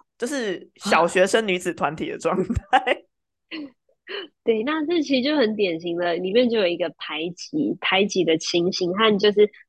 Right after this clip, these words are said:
Speaker 2: 讨好老师的情形，甚至偶像崇拜的状况在里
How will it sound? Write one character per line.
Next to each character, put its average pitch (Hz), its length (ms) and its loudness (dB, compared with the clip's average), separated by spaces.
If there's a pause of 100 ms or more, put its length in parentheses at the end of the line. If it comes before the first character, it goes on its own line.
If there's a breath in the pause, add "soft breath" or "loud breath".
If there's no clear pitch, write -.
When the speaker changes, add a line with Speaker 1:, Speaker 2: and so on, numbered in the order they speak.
(100)
Speaker 2:
讨 196 240 2
好 202 220 2
老 160 200 0
师 202 200 0
的 180 100 2
情 165 300 -6
形， 156 260 -4 (120)
甚 240 180 4
至 226 80 4
偶 180 200 2
像 220 220 2
崇 170 240 -6
拜 180 160 2
的 165 80 -2
状 160 240 -4
况 147 220 -12
在 143 140 -4
里 127 200 -8